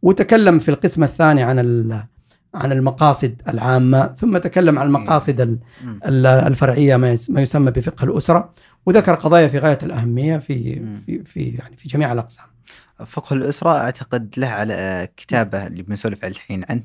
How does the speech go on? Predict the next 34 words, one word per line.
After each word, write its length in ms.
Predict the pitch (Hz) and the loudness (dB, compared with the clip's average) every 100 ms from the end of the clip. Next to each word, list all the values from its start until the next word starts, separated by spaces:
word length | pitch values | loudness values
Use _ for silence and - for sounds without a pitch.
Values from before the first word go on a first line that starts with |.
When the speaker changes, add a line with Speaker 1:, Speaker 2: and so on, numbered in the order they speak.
| - | -10
Speaker 2:
أليس 360 | - 104 117 - | -12 -6 -6 -8
الصبح 300 | - 104 98 | -10 -10 -10
بقريب، 440 | 87 - 101 85 - _ _ - _ - | -14 -8 -6 -6 -12 _ _ -20 _ -4
له 100 | 131 | -2
علاقة 460 | 117 120 123 214 185 | 0 0 4 6 6
Speaker 1:
<clears throat> 40 | |
Speaker 2:
بالتربية، 580 | 131 - 107 92 101 95 | 4 -2 -8 -6 -6 -6
بالتعليم 640 | 87 - 92 87 95 87 | -8 -12 -10 -8 -8 -8
أعتقد. 420 | 85 - - - | -10 -12 -14 -2
Speaker 1:
نعم، 300 | 170 185 175 | 4 6 6
أليس 160 | 175 208 | 6 4
الصبح 280 | 175 196 156 | 2 0 2
بقريب، 440 | 170 185 180 165 | 2 4 2 4
آه، 640 | 147 139 135 127 120 113 107 - | 4 6 6 4 0 -2 -4 -4
كان 280 | 185 175 170 | -2 0 0
اهتم 380 | 127 127 190 | -4 -2 -2
بقضية 840 | 160 151 151 165 170 143 127 120 113 | 0 -2 0 2 4 4 4 0 2
ما 100 | 147 | 4
يتعلق 380 | 143 147 165 156 | 4 6 6 4
بالتعليم، 560 | 120 - 123 135 160 123 | -2 -4 0 6 6 6
إصلاح 320 | 110 131 - | 0 -4 -4
التعليم 440 | - 139 139 135 | -8 -4 0 0
عمومًا. 380 | 110 131 120 92 - _ _ _ _ - | 2 2 2 -2 -12 _ _ _ _ -4
تكلم 280 | - 180 160 | 2 4 4
في 120 | 165 | 2
قضية 460 | - 147 190 160 | 0 2 6 6
مهمة 460 | 139 135 175 190 156 | 6 6 6 6 4
ما 180 | 139 139 | 4 2
يتعلق 420 | 135 160 185 175 156 | 0 -2 0 -2 -2
بموضوع 440 | 139 139 135 143 | -2 0 0 0
التغيير، 640 | 123 - 120 127 110 - _ _ _ _ _ _ - | -2 -2 0 0 0 -6 _ _ _ _ _ _ -2
موضوع 300 | 139 135 165 | 2 4 4
تغيير 360 | - 123 160 | 2 2 2
المجتمعات، 640 | 131 117 - 107 98 104 - | 4 0 -4 -8 -6 -8 -12